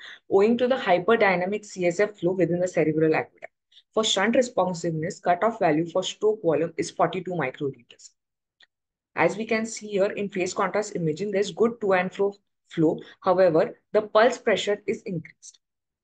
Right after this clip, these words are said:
In the Q flow imaging technique, average stroke volume came out to be ninety microliters, which shows good response post shunting of an N P H patient. K R E one malformation,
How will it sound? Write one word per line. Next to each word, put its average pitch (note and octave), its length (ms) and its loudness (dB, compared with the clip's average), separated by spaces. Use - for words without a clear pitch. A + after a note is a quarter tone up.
In G3 100 -8
the G3+ 80 2
Q G#3 320 -4
flow A#3+ 200 2
imaging F#3 460 -2
technique, D#3+ 380 -6
average F3+ 340 0
stroke A#3 320 -6
volume F3+ 320 -2
came G3 220 -8
out F#3 160 -6
to G#3 60 -8
be G#3+ 100 -6
ninety E3 380 -8
microliters, F3 640 -2
which F#3+ 160 -8
shows A3+ 300 0
good A#3 200 0
response G3 600 -2
post A3+ 220 4
shunting G3+ 480 0
of F3+ 160 2
an G3 100 2
N D#3 180 2
P D#3+ 120 0
H D#3 180 -2
patient. - 340 -10
K G#3 80 2
R F#3 180 4
E A#3 80 4
one A#3 200 2
malformation, E3 720 -2